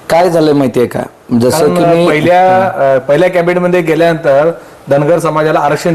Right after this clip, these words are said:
Speaker 2: देऊ
Speaker 1: हा.
Speaker 2: असं सांगितलं होतं त्यांनी.
Speaker 1: चांगला मुद्दा तुम्ही उपस्थित केलाय, मला प्रश्नही चांगला विचारलाय. या निमित्तानं मला सांगायला तुम्हाला आवडेल, भारतीय जनता पार्टीचं धोरण नेहमी काय आहे?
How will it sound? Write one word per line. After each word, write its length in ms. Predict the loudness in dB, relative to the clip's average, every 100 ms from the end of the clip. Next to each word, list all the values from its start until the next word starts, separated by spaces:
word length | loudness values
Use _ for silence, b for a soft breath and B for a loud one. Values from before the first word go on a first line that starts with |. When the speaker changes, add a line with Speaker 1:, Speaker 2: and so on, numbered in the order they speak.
| 0
Speaker 2:
देऊ 280 | 2 2 -2 -8 -12
Speaker 1:
हा. 60 | -12
Speaker 2:
असं 380 | -12 -4 -2
सांगितलं 320 | 0 0 2 0
होतं 120 | 2
त्यांनी. 200 | 0 -2 -10 -20 -20 -8
Speaker 1:
चांगला 280 | -2 0 0
मुद्दा 220 | 0 -2
तुम्ही 220 | -2 0 0
उपस्थित 360 | 0 -2 -4 -2
केलाय, 280 | 0 2 2
मला 180 | 0 -2
प्रश्नही 340 | -4 -2 -2
चांगला 320 | 0 -2 0
विचारलाय. 540 | -2 -2 -2 0 -2 -2 -10 -18 -20 B B -20 -20 -20 -4
या 140 | -2
निमित्तानं 440 | 0 0 -2 -2 0
मला 180 | 0 0
सांगायला 400 | -2 0 0 0
तुम्हाला 300 | 0 0 0
आवडेल, 320 | 0 -2 -4 -14 -20 -20 -20 -20 -20 -20 -20 -20 -8 -4
भारतीय 500 | -2 -2 0 0 2
जनता 260 | 0 0
पार्टीचं 480 | 0 0 0 0 0
धोरण 260 | 2 2 0
नेहमी 300 | 0 0 0
काय 280 | 0 0
आहे? 120 | -2